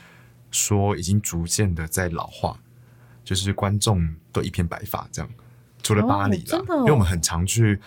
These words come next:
Speaker 1: 很偏乡的小城镇巡回，哦，那个观众席都是一片白。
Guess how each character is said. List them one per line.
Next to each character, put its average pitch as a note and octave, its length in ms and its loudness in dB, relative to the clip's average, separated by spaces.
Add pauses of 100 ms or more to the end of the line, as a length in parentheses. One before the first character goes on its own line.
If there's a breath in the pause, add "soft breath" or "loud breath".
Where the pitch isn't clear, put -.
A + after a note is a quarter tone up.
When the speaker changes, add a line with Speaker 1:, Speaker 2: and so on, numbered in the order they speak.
(140 loud breath)
Speaker 1:
很 F2 140 0
偏 F#2+ 240 0
乡 F#2 240 -2
的 D#2 220 -4
小 - 160 -4
城 E2 180 -2
镇 F2+ 180 -2
巡 D#2+ 300 -4
回， - 260 -10 (140 loud breath)
哦， G#2+ 140 2
那 G2 100 2
个 F#2 80 -2
观 G2 180 -2
众 G2+ 120 2
席 E2 100 -4
都 E2+ 140 -8
是 - 80 -6
一 - 40 -12
片 E2 220 -4
白。 - 260 -10